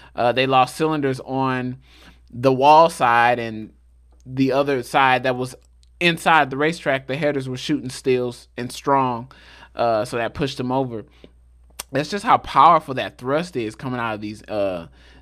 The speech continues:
these motors, especially, or not the motors, but the, the headers. Uh,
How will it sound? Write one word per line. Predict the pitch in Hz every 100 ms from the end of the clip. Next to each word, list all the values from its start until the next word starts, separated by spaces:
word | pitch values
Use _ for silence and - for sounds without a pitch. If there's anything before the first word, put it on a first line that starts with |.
| -
these | 113 98 - -
motors, | 107 131 175 117 95 - _ _
especially, | - - 294 156 139 127 135 -
or | 131 135 135
not | 151 170
the |
motors, | 135 127 120 117
but | 123
the, | 120 98
the | - 95
headers. | 92 175 165 107 120 - _ _ _ -
Uh, | 101 104